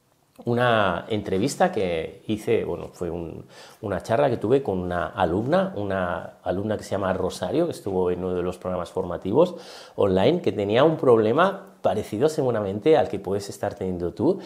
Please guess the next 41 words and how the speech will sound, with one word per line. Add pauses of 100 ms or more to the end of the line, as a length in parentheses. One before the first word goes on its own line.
(240)
Es
una (200)
señora
ya
que
tiene
más
de
sesenta
y
cinco
años,
está
jubilada, (140)
tenía
un
perro
o
tiene
un
perro
que
es
muy
grande,
que
pesa
muchos
kilos,
pesaba
casi
cincuenta
kilos (300)
y
mostraba
reactividad
hacia
personas
y
para
ella